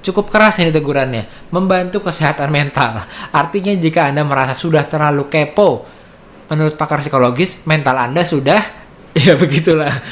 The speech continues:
Tapi intinya makanya penting untuk menggunakan sosial media ini secara sadar. Nggak hanya ngikutin flow aja di dalam sosial media, tapi secara sadar menggunakannya untuk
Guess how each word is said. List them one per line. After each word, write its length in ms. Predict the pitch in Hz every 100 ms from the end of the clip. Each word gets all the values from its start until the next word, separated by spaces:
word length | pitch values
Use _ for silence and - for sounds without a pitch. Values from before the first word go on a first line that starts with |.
| - -
Tapi 280 | - 170 214
intinya 400 | 190 190 220 202
makanya 280 | 185 190 196
penting 320 | 185 170 185
untuk 240 | 170 170 170
menggunakan 320 | 156 147 147
sosial 320 | 143 143 139
media 320 | 139 139 135
ini 80 | 156
secara 400 | 190 - 185 180
sadar. 560 | 196 208 165 139 131 - - - -
Nggak 180 | 156 147
hanya 200 | 143 156 185
ngikutin 480 | 180 170 160 165
flow 400 | 156 - 170 160
aja 400 | 180 160 147 151
di 80 | 180
dalam 240 | 139 131 131
sosial 320 | 123 135 131
media, 480 | 123 110 104 113 190 - - - -
tapi 320 | 175 175 226
secara 300 | 202 196 185
sadar 320 | 180 170 190
menggunakannya 560 | 185 160 147 147 165 185
untuk 260 | 165 175